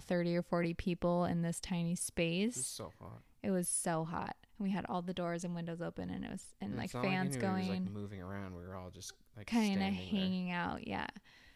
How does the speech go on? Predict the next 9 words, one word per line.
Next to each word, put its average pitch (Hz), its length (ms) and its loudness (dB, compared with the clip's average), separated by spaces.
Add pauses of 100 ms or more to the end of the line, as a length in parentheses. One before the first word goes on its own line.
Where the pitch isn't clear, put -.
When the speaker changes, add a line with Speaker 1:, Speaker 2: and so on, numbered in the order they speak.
(160)
Speaker 1:
So 196 720 -2 (400)
we 208 160 2
throw 202 220 2
this 233 200 2
party. 190 800 4 (680)
Philip 196 500 4 (380)
comes 196 1000 4
because 180 880 0
my 185 800 6